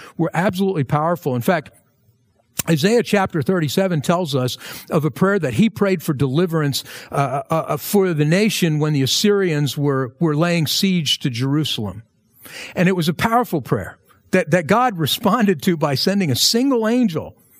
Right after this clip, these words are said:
to break that siege by wiping out a hundred and eighty-five thousand Assyrians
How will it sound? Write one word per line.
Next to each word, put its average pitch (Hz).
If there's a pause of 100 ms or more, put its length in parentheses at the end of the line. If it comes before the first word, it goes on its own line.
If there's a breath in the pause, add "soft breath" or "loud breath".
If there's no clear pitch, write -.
(240 soft breath)
to 165
break 170
that 185
siege 175
by 147
wiping 190
out 175
a 120
hundred 202
and 165
eighty-five 202
thousand 185
Assyrians 127